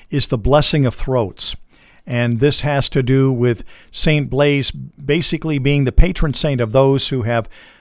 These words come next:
uh, throat and other similar diseases. And so, uh, if you go to Mass today,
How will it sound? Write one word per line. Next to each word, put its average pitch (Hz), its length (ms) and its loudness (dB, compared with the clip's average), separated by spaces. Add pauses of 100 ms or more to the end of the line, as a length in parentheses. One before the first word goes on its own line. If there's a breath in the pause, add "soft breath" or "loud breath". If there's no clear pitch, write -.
uh, 107 360 -4
throat 165 480 4
and 131 160 0
other 135 300 -2
similar 127 440 -2
diseases. 104 840 -6 (520 soft breath)
And 131 320 0
so, 135 400 4 (400 soft breath)
uh, 107 300 -4
if - 400 -2
you 131 400 0
go 135 200 0
to 135 120 -4
Mass 127 340 -2
today, 135 460 -2